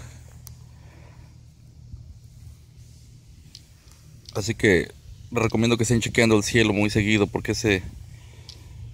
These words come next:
cielo ya no es el mismo, ya que con la influencia del, de la gravedad de esos planetas, es un planeta, y el, el planeta gigante trae tres lunas o cuatro,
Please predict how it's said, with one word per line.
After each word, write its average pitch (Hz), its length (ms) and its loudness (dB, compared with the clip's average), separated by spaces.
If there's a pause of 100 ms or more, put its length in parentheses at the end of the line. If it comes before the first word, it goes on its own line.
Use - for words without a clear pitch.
(140)
cielo 104 380 2
ya 101 120 6
no 101 120 4
es - 80 0
el 98 120 -2
mismo, 101 540 0
ya 107 160 -2
que 104 100 -2
con 110 140 2
la 107 60 4
influencia 107 480 2
del, 104 180 4 (300)
de 117 100 0
la 107 80 6
gravedad 101 480 6 (1300)
de 117 120 2
esos 113 200 0
planetas, 117 680 2
es 135 160 0
un 135 140 -6
planeta, 135 520 4 (1400)
y 147 260 4
el, 135 200 6
el 151 160 4
planeta 147 340 4
gigante 151 300 4
trae 147 260 6 (180)
tres 123 180 6
lunas 147 400 6
o 117 60 2
cuatro, 156 520 4